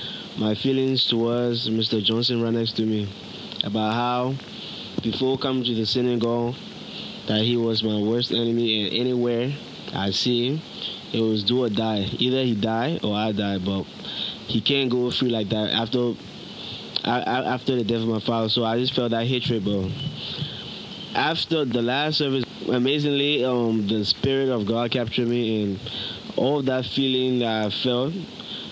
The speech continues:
even though I was still angry at the time, but I was restless because I couldn't attack anybody. I couldn't do nothing because I was still, I was restless. I was under the power of the Holy Spirit. So now this past Sunday that just came, um, I confessed in public about my feelings,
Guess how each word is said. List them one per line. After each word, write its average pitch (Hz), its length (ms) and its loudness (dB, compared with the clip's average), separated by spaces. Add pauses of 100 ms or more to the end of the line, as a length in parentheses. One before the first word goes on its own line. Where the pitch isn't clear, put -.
(140)
even 160 240 2
though 160 80 4
I 139 80 2
was 120 160 2
still 175 260 2
angry 147 200 4
at 135 80 2
the 127 100 4
time, 139 420 2
but 120 220 2 (260)
I 127 100 2
was 117 200 2
restless 143 340 2
because 120 220 2
I 117 100 2
couldn't 151 420 0
attack 127 440 0
anybody. 127 440 2
I 113 120 2
couldn't 135 220 2
do 123 80 2
nothing 120 280 2
because 113 200 2
I 113 100 0
was 107 120 0
still, 143 200 2
I 120 80 0
was 110 160 2
restless. 135 320 2
I 117 80 2
was 104 140 0
under 123 180 0
the 120 100 0
power 123 360 2
of 110 180 -4 (460)
the 113 120 0
Holy 135 220 2
Spirit. 135 380 0 (1000)
So 143 140 -2
now 135 180 2
this 156 220 0
past 143 320 0
Sunday 139 240 0
that 123 100 0
just 127 220 -2
came, 135 340 0
um, 120 260 0
I 110 140 0
confessed 127 560 0
in 127 80 2
public 123 400 0 (160)
about 113 320 2
my 110 160 2
feelings, 139 480 0